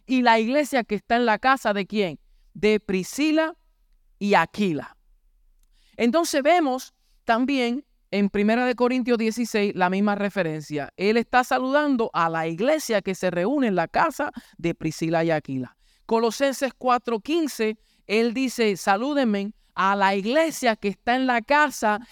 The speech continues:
de Ninfas". So, Ninfas también era un colaborador fiel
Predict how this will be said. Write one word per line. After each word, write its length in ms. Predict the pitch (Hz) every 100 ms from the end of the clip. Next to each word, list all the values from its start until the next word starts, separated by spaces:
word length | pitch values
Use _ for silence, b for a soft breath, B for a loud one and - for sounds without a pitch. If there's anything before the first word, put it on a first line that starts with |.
| B
de 240 | 170 214 214
Ninfas". 960 | 247 233 - 147 - - _ _ _ _ _ _ _ _ _ _ _ _ -
So, 240 | - 214
Ninfas 600 | 220 320 403 370 349 262
también 400 | 285 269 277 269
era 160 | 262 277
un 120 | 302
colaborador 800 | 285 277 277 285 269 240 214 220
fiel 480 | - 226 190 202